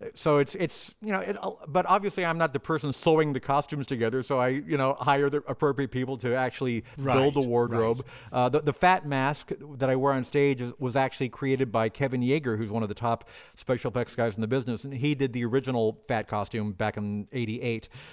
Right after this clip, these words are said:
Speaker 1: Uh, but yeah, I, I try to work with very talented people, and, uh, you know, from my band on up, and, uh,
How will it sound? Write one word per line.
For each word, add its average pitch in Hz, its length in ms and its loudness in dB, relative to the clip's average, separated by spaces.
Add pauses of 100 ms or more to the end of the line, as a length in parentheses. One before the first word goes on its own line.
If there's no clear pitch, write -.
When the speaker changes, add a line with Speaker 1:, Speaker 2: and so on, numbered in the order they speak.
(220)
Speaker 1:
Uh, 127 500 6
but 185 160 0
yeah, 208 100 2
I, 190 120 -2
I - 20 -2
try 240 180 0
to 214 80 0
work 190 180 -2
with 156 220 -2
very 156 240 2
talented 147 400 -2
people, 180 400 -2
and, 156 260 -2
uh, 147 380 4
you 160 100 -4
know, 147 180 0
from 143 180 -2
my 131 120 2
band 135 360 0
on 123 120 2
up, 143 220 0
and, 113 260 -2
uh, 113 380 2